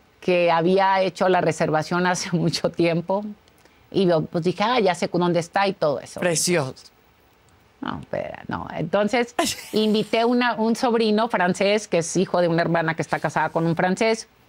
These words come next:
Speaker 1: a que viniera. Mi sobrino es un súper nerdo y todo lo demás, a que viniera porque era una empresa de, de tecnología súper avanzada, para que viniera a ver. Venía de él de Europa,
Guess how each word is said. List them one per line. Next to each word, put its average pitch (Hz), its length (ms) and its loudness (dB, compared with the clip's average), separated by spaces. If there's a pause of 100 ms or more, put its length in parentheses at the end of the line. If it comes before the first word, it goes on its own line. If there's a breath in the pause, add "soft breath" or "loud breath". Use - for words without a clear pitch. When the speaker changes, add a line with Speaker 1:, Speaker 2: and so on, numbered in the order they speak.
(340)
Speaker 1:
a 156 120 -2
que 175 120 0
viniera. 202 420 2
Mi 190 100 0
sobrino 165 380 0
es - 120 -4
un 175 440 2
súper 160 420 -2
nerdo 175 440 2
y 180 60 0
todo 170 240 2
lo 170 120 4
demás, 170 500 0
a 170 60 -2
que 165 120 -2
viniera 170 420 2
porque 170 200 -2
era 165 80 0
una 175 100 0
empresa 165 480 0
de, 156 280 2 (120)
de 156 120 -6
tecnología 170 580 0
súper 170 300 0
avanzada, 170 580 0
para 175 140 -4
que 170 80 0
viniera 165 320 2
a 180 40 2
ver. 233 240 0 (840 soft breath)
Venía 185 360 2
de 196 120 4
él 202 100 4
de 202 80 4
Europa, 240 540 0